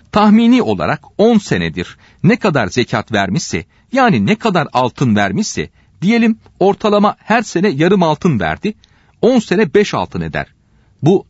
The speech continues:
daha az veya daha fazla da olabilir. Beş altın alınır, bir fakire verilir. Fakir de gönlüyle bunu hediye ederse geçmiş senelerin devri yapılmış olur.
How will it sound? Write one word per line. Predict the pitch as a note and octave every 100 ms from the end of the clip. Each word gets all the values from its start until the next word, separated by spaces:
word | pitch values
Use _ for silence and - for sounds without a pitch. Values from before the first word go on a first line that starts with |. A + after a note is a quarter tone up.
| B2
daha | A2 F3
az | A#2+ C#3
veya | B2 A#2 A2+
daha | A#2 C3
fazla | B2 G#2+ - A2+
da | A2+
olabilir. | C3+ G#2 D#2+ C#2 - _ _ _ _ _ -
Beş | G3+ G3+ -
altın | A#2 - G2+ E2
alınır, | F#2+ E2 E2 G#3 G#3+ - _ -
bir | E3
fakire | - F#2+ - F3 D3+
verilir. | E2+ D2 C#2 - _ _ _ _ _
Fakir | F2+ - A#3 G#3+
de | F#3+ _ -
gönlüyle | A2 B2+ C#3 A3+ D#3+ F#2 B2
bunu | B2 F#2+
hediye | A2 G2 G2+ A3+
ederse | A2+ C#2+ - G3+ - _ _
geçmiş | - D#3 - A3+ -
senelerin | D3 B2 A2 G2 F#2
devri | C3 D3+ F#3+
yapılmış | - C3 A#2+ -
olur. | D2+